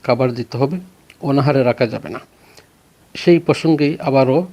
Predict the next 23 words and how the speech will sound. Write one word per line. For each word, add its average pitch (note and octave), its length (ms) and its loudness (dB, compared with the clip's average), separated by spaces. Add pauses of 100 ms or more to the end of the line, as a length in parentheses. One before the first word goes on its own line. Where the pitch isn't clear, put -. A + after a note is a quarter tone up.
(160)
সেই C3 200 0
হাদিসটি A#2+ 460 -4
এসেছে C#3 380 -8 (800)
চোখের B2+ 280 2
সামনেই B2+ 440 2
আলোচনাটার। B2+ 540 -2 (800)
হযরত C3+ 380 0
আবু C#3 260 4
হুরায়রা C3+ 240 2
রাদিয়াল্লাহু B2 320 0
তাআলা B2+ 140 2
আনহু A#2+ 140 -2
হইতে B2+ 240 0
বর্ণিত, A#2+ 360 -4 (480)
আল্লাহর C3 400 2
রাসূল C#3+ 260 0
সাল্লাল্লাহু B2+ 500 -2
আলাইহি - 20 -2
ওয়াসাল্লাম - 0 -
বলেছেন, A#2+ 280 -2 (1120)
জৈনিক C3+ 360 4 (240)
এক D3 220 -4
নারীকে B2+ 520 -2